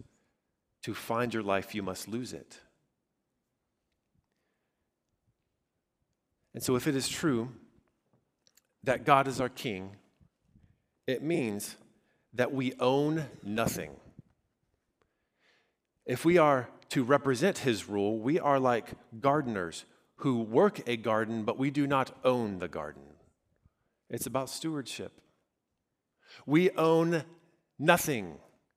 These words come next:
Everything we can own, everything we can hold in our hands is part of creation, and God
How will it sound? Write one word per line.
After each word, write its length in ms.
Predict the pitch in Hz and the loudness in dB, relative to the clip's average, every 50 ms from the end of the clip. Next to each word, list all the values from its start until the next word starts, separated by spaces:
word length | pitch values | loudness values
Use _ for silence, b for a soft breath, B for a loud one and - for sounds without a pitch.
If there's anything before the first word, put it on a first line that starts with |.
| _ _ _ _ _ _ _ _ _ _ b b b b b b b - | _ _ _ _ _ _ _ _ _ _ b b b b b b b 4
Everything 400 | 147 180 214 220 - 226 214 208 | 4 6 6 2 2 4 4 4
we 100 | 208 196 | 6 6
can 140 | 202 170 | 4 4
own, 320 | - 180 185 175 156 143 139 | 8 8 8 8 8 6 6
everything 480 | - 170 180 214 208 - 196 190 190 | 4 4 4 4 2 2 2 2 4
we 100 | 180 175 | 2 2
can 260 | 165 175 165 139 113 B B B | 4 2 2 0 0 B B B
hold 380 | - - 185 180 175 185 180 175 | 2 6 6 8 10 8 8 6
in 160 | - 165 170 | 4 2 4
our 140 | 175 160 147 | 4 4 4
hands 380 | - 180 175 170 160 147 139 - | 2 0 0 2 2 0 0 0
is 180 | 147 147 139 | -2 -2 -2
part 260 | - - 175 165 165 | 0 4 6 6 6
of 160 | 170 156 - - | 6 4 2 -4
creation, 840 | - - 160 147 147 156 165 170 165 165 - - 135 117 95 90 - - | -4 0 0 2 4 4 4 2 2 -2 -6 -4 -4 -4 -4 -6 -2 -2
and 260 | 143 147 139 123 120 | 0 0 0 -2 2
God 340 | 165 170 175 175 170 170 | 4 6 8 8 6 4